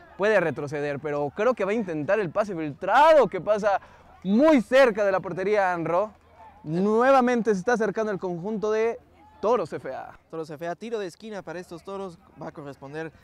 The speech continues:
Speaker 2: Dana, que le encantan los centros. La otra vez en, en el primer partido de la jornada número uno se aventó un tremendo golazo de tiro libre, entonces esta, esta calidad que tienen los jugadores va a ser indiscutible. Te dejo para poder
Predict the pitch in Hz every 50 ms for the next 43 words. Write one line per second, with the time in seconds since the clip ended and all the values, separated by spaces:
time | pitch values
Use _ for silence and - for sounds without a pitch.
0 | - - 147 160 202 208 190 170 - - 143 151 214 190 233 190 127 127 127 123
1 | 120 165 180 170 143 147 139 131 127 147 180 185 180 185 170 147 156 147 147 156
2 | 151 151 156 165 170 156 - 139 135 135 139 131 131 123 127 - - 139 131 131
3 | - - 139 139 156 170 - - - - 170 170 160 139 - - 160 165 170 165
4 | 160 165 165 160 175 190 190 160 143 139 143 143 - 190 196 185 - 156 151 175
5 | 185 175 151 147 143 160 214 226 - 208 160 - _ _ _ _ - - _ -
6 | 135 135 - 170 175 180 175 185 220 233 220 180 143 170 180 180 180 185 175 160
7 | 196 190 196 - - 165 165 156 151 143 131 135 _ - 185 - - 202 190 -
8 | - _ _ _ - 151 151 143 - 170 160 127 143 143 143 143 156 165 160 -
9 | - - 151 151 160 151 135 _ 131 131 135 151 160 151 143 135 143 143 143 156
10 | 139 139 131 127 - 143 143 147 - - 120 - 123 123 127 131 - 156 202 220
11 | 214 214 185 - 175 156 151 151 165 185 214 214